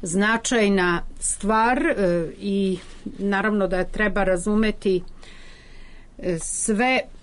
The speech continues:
u vezi sa ovim, o, senzacionalnim obrtom. E, Dževad Galijašević, ekspert za terorizam i učesnik i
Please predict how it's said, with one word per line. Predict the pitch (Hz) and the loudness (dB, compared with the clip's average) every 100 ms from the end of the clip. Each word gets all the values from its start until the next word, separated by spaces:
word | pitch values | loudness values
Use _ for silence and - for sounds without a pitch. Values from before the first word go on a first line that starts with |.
| - - - | -16 -14 -2
u | 220 | 0
vezi | 190 233 233 233 | 2 4 4 2
sa | - - 202 190 - - - - - - | 2 2 2 2 0 -4 -4 -4 -4 0
ovim, | 240 240 208 180 156 - - - - - - | 4 4 4 2 0 -8 -16 -16 -14 -12 -4
o, | 170 170 160 | -2 0 -2
senzacionalnim | - 196 190 185 185 180 175 175 - | -2 0 2 2 0 2 2 2 2
obrtom. | 269 277 320 - 156 135 160 - - - - - - - - - | 2 2 2 0 -2 -4 -8 -14 -18 -16 -18 -18 -18 -16 -10 -2
E, | 175 175 160 - - - - - - - 202 | 0 2 0 -6 -16 -18 -16 -16 -16 -14 -2
Dževad | 233 226 208 | 2 2 2
Galijašević, | 208 196 202 214 254 339 240 175 | 2 4 4 2 0 2 2 2
ekspert | 202 190 - 196 170 | 0 0 -2 -2 0
za | 180 170 | 0 0
terorizam | 170 190 180 180 202 202 240 233 226 180 - - | 0 2 4 4 2 2 2 4 4 2 -2 -8
i | - 202 196 185 - - - - | -4 0 0 0 -4 -20 -16 -4
učesnik | 214 240 220 208 185 - | -2 0 0 0 -2 -4
i | 175 | -6